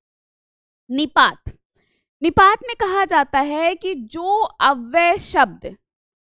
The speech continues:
किसी शब्द के बाद लगकर उसके अर्थ या अभाव में विशेष बल देते हैं। ठीक है,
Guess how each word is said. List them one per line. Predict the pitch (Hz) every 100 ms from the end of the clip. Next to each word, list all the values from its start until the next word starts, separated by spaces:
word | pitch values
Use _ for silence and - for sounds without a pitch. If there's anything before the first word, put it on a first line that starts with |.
| _ -
किसी | 359 - 440 494
शब्द | - 349 294 254
के | 330 339
बाद | 285 214 226 240 294 254
लगकर | 269 247 302 302 370 - 208 190 233
उसके | 294 - 320 - - 403
अर्थ | 359 - 302 339 - 392 494 _ _ _ -
या | 277 339
अभाव | - 269 220 247 262 285
में | 311 311 349
विशेष | 240 277 - 359 381 415
बल | 339 202 277 240
देते | 196 170 - 139
हैं। | 190 185 - _ _ _ _ _ _ -
ठीक | 359 294
है, | -